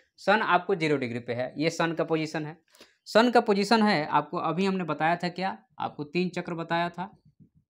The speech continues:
ये आपको जो है सो तीस से पैंतीस डिग्री नॉर्थ हो गया और यहाँ पे यह भी जो है सो आपको तीस से पैंतीस डिग्री नॉर्थ हो गया।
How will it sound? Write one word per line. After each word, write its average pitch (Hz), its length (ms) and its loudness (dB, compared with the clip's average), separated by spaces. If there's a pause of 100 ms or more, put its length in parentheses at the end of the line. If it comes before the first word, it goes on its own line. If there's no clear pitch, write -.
(880)
ये 139 120 -2
आपको 139 240 0
जो 131 100 -4
है 127 120 -4
सो 165 160 -10 (880)
तीस 147 320 -6
से 143 100 -8 (840)
पैंतीस 123 360 -10
डिग्री 123 240 -10
नॉर्थ 135 320 -8
हो 107 60 -12
गया 98 220 -14 (580)
और 117 160 -14
यहाँ 117 200 -6
पे 120 120 -12
यह 120 160 -4
भी 135 140 -8
जो 131 100 -8
है 120 100 -6
सो 117 120 -10
आपको 165 360 -12 (280)
तीस 127 300 -14
से 143 100 -8 (840)
पैंतीस 117 360 -10
डिग्री 135 240 -8
नॉर्थ 110 300 -10
हो 104 60 -16
गया। 101 160 -18